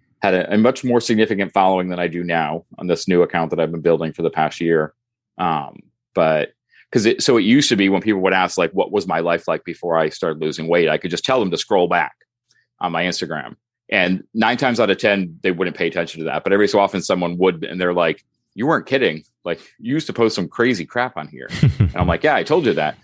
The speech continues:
Speaker 2: Yeah.
Speaker 1: So now it makes me sad that that's all gone. Like, 'cause I had that Instagram account for, I don't, you know, six years, and more than half of it wasn't weight loss,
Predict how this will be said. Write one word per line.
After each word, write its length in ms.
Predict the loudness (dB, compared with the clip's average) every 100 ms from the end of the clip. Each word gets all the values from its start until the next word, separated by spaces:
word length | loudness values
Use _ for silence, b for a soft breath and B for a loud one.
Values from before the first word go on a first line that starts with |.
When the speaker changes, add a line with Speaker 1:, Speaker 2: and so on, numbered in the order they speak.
| -2
Speaker 2:
Yeah. 140 | 2
Speaker 1:
So 80 | 4
now 180 | 4 2
it 80 | 2
makes 180 | 0
me 80 | 0
sad 540 | 0 0 0 0 -2 -4
that 100 | -4
that's 200 | -2 0
all 120 | 0 0
gone. 480 | -2 0 0 0 -8 _ -4
Like, 380 | -2 -2 -4 _ _ _ -6
'cause 100 | 0
I 100 | 2
had 120 | 4
that 120 | 2
Instagram 360 | 0 -4 -6 -6
account 420 | -4 -4 -4 -6
for, 500 | -2 0 0 -4 -6 _ _ _ _ _
I 100 | -14
don't, 260 | -12 -12 -12
you 120 | -12
know, 100 | -10
six 340 | -4 -4 -2 0
years, 580 | 2 2 2 0 -2 _ _
and 540 | -4 -2 0 0 -4 -10 _ _ _
more 200 | 0 2
than 100 | 2
half 280 | 2 0 0
of 140 | -2
it 240 | 0 0 0
wasn't 460 | 2 2 2 -2
weight 180 | 0 -2
loss, 460 | -2 -8 -12 -14